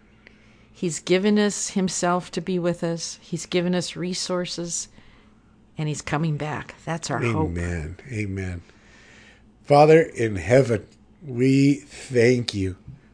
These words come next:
Speaker 2: for eternal life in Christ Jesus. We thank you for our friends that are listening with us. We know, Lord God, you have a plan for each one.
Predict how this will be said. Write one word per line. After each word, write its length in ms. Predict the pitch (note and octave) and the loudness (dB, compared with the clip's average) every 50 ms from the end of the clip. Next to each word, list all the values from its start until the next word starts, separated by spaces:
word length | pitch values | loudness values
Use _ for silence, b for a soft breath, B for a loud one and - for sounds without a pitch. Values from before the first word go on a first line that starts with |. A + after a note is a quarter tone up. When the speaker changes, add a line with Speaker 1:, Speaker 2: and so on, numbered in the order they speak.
| _ _ | _ _
Speaker 2:
for 200 | - - A#2+ G#2+ | -8 -4 -2 -2
eternal 360 | G#2+ G#2 - - A#2+ A2+ A2+ A2 | -2 -2 -2 -2 -2 -2 -2 -4
life 360 | G#2 G2 F#2+ F#2 F2 - - | -4 -4 -4 -6 -8 -8 -10
in 120 | G2 F2+ F2+ | -10 -10 -8
Christ 320 | - - F#2+ F2+ - - | -8 -6 -6 -6 -8 -10
Jesus. 460 | - F#2+ F2+ F2 - - - - - b b b b b b b b b b b b b _ - | -10 -10 -12 -12 -14 -16 -18 -20 -20 b b b b b b b b b b b b b _ -8
We 100 | A2+ G#2+ | -8 -4
thank 320 | - - C3 B2 B2+ B2 | 0 2 2 2 2 0
you 80 | B2+ A2+ | -4 -6
for 240 | - - A#2 A2 | -4 -4 -4 -4
our 80 | A2 G#2+ | -4 -4
friends 560 | G2+ - C#3 C3 C3+ B2+ G#2 G#2 G#2 - - - | -2 0 0 2 2 0 -2 -6 -8 -10 -12 -12
that 160 | C3+ A#2 G#2 G2+ | -12 -10 -10 -8
are 60 | G2+ | -6
listening 460 | G2+ G#2 G#2+ - - A2 G#2 G2+ G2+ | -4 -4 -4 -4 -6 -8 -8 -8 -8
with 180 | G#2 G#2 - - | -8 -8 -10 -10
us. 280 | G2 G2 - - - - b b b b b b b b b b b b b b b b _ - | -12 -14 -16 -18 -20 -20 b b b b b b b b b b b b b b b b _ -8
We 100 | G#2 G#2+ | -4 -2
know, 160 | A2+ A#2 B2+ | 2 6 6
Lord 260 | B2+ B2 B2+ C3 B2 | 8 8 8 6 6
God, 240 | A#2 B2 B2 C3 B2 | 4 4 4 4 4
you 80 | A#2 B2 | 4 2
have 120 | B2+ A2+ | 2 2
a 40 | G#2+ | 0
plan 380 | G#2 - - B2+ B2 B2+ B2+ G#2 | -6 -6 -4 -2 0 0 -2 -2
for 160 | - A#2+ A2+ | -4 -6 -6
each 200 | B2 B2 - - | -4 -6 -6 -6
one. 260 | A2 G2 F#2+ F2 F2 | -6 -6 -6 -6 -8